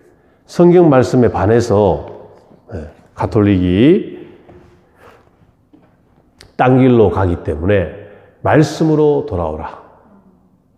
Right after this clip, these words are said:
그게 바로 종교개혁의 모토가 되었습니다. 하나님은 우리에게 말씀을 주셨습니다. 오늘도 우리는 말씀으로 하루를 열어갑니다. 그 말씀 속에 빛을 쫓아서 가는 거예요. 말씀 속에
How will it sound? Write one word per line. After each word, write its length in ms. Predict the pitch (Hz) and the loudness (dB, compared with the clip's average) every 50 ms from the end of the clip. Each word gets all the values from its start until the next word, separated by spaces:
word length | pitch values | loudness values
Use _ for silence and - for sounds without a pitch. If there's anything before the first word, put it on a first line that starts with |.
| _ _ _ | _ _ _
그게 200 | - 113 117 110 | -2 0 2 2
바로 640 | 95 90 87 104 127 160 185 - - - - - - | 2 2 2 2 2 2 0 -4 -10 -16 -18 -20 -12
종교개혁의 760 | - - 92 90 87 87 87 85 92 85 82 80 82 78 73 | -6 -4 -2 -2 -2 -2 -2 -2 -2 -2 -2 -4 -6 -8 -8
모토가 640 | 76 85 87 85 - - - 85 85 82 82 82 | -6 -6 -6 -6 -6 -8 -10 -6 -6 -6 -6 -6
되었습니다. 520 | - - 85 80 78 - - - - - - _ _ _ _ _ _ _ _ _ _ _ - - - _ _ _ _ _ | -6 -6 -6 -6 -8 -10 -16 -18 -20 -20 -20 _ _ _ _ _ _ _ _ _ _ _ -20 -20 -20 _ _ _ _ _
하나님은 420 | - - 127 113 110 107 104 101 101 95 | -4 -2 0 2 2 2 2 0 0 0
우리에게 420 | 92 95 95 92 90 85 92 90 | 0 0 0 -2 -2 -2 -4 -4
말씀을 460 | 85 82 82 87 87 - - 98 92 | -4 -4 -6 -6 -6 -6 -4 -4 -4
주셨습니다. 960 | 80 82 76 73 - - - 90 82 78 78 78 82 92 107 - - - - - - - - - - - | -4 -4 -6 -8 -8 -8 -10 -10 -8 -10 -10 -8 -6 -6 -6 -6 -6 -10 -14 -20 -20 -20 -20 -14 -6 -2
오늘도 220 | 117 107 98 92 | 0 2 2 2
우리는 220 | 92 92 95 98 95 | 2 2 2 2 0
말씀으로 480 | 87 87 90 - - - 104 92 87 | 0 0 0 -2 -2 -2 -2 -2 -2
하루를 280 | 87 90 87 90 90 90 | -2 -2 -2 -2 0 0
열어갑니다. 720 | 92 87 85 82 82 78 80 80 82 80 80 80 - - - _ _ _ _ _ _ _ | 0 -2 -2 -4 -6 -8 -10 -10 -12 -12 -14 -16 -18 -20 -20 _ _ _ _ _ _ _
그 60 | - | -2
말씀 400 | 120 107 107 117 127 - 160 147 | 0 0 0 0 0 -2 -2 -4
속에 480 | 127 - 135 120 139 170 202 - - - - - - _ _ _ _ _ _ _ _ | -4 -4 -2 -2 -2 -2 -2 -4 -10 -18 -20 -20 -20 _ _ _ _ _ _ _ _
빛을 1160 | - 165 156 160 - - - - 175 175 185 208 226 - - - - - - - - _ _ - | -4 -4 -4 -4 -8 -12 -4 0 2 2 2 2 -2 -6 -10 -18 -20 -20 -20 -20 -20 _ _ -6
쫓아서 440 | - - - - 127 107 - - 110 | -6 -6 -4 -4 -6 -6 -6 -8 -8
가는 320 | 95 90 85 87 87 90 | -6 -6 -4 -6 -6 -8
거예요. 300 | 92 90 95 104 - - - - _ _ _ _ _ _ _ _ _ _ _ - | -10 -14 -16 -18 -20 -20 -20 -20 _ _ _ _ _ _ _ _ _ _ _ -2
말씀 340 | 113 120 135 127 - 160 | 0 0 0 0 0 -2
속에 560 | 147 - - 139 123 143 170 - - - - | -2 -2 -2 0 0 0 0 0 -2 -6 -10